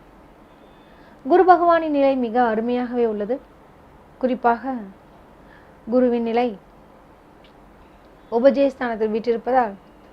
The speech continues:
வழக்குகளில் வெற்றி, மருத்துவர்கள் சாதனை படைப்பர்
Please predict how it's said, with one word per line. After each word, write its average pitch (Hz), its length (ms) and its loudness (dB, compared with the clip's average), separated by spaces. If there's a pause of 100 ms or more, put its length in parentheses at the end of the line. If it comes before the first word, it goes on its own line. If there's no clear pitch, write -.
(520)
வழக்குகளில் 240 580 6
வெற்றி, 220 360 -4
மருத்துவர்கள் 220 640 0
சாதனை 214 380 0
படைப்பர் 214 480 -4